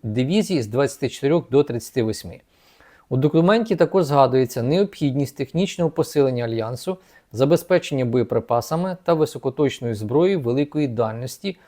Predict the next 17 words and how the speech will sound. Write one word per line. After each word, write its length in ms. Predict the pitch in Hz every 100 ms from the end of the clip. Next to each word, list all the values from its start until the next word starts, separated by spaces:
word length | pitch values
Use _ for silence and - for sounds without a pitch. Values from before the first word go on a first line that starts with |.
| _ _
логістики 640 | 127 135 139 156 - - 143
та 140 | 139
транспорту. 600 | 135 131 107 - 110 120
Зроблю 460 | 113 139 151 151 135
невеличку 520 | 127 135 143 139 131
ремарку, 460 | 131 156 175 170 151 - _
що 160 | - 147
стосується 480 | 139 - 160 - 135
військової 460 | 135 - 135 127
логістики, 520 | 120 139 175 - 139 123
це 240 | - 127
серйозна 460 | - 147 135 117 113
проблема 540 | 123 117 123 113 113
у 240 | 123 117 117
альянсі, 560 | 113 131 180 190 -
вони 300 | 113 135 143
її 420 | 127 117 113 113